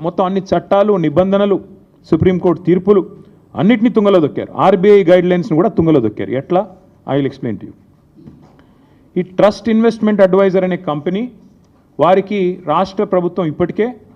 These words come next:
నూట డెబ్బై కోట్లు, దాదాపు నూట డెబ్బై కోట్లు, నూట అరవై తొమ్మిది కోట్ల చిల్లర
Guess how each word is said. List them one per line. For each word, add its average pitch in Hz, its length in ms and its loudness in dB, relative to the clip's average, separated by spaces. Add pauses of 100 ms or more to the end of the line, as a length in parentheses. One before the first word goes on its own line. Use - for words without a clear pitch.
(340)
నూట 190 240 0
డెబ్బై 190 420 0
కోట్లు, 160 320 -2
దాదాపు 180 460 4
నూట 160 200 0
డెబ్బై 139 240 0
కోట్లు, 131 240 -4
నూట 147 180 0
అరవై 151 340 2
తొమ్మిది 143 280 -2
కోట్ల 156 300 -2
చిల్లర 156 380 -2